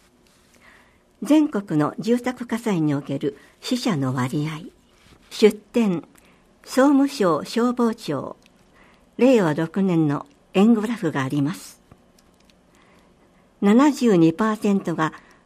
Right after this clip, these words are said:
六十五歳以上、その他二十八パーセント。全体の七割も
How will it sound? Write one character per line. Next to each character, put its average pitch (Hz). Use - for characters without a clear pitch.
六 185
十 233
五 190
歳 180
以 180
上、 135
そ -
の 247
他 143
二 247
十 196
八 160
パ 175
ー 160
セ 156
ン 135
ト。 -
全 214
体 269
の 233
七 208
割 226
も 190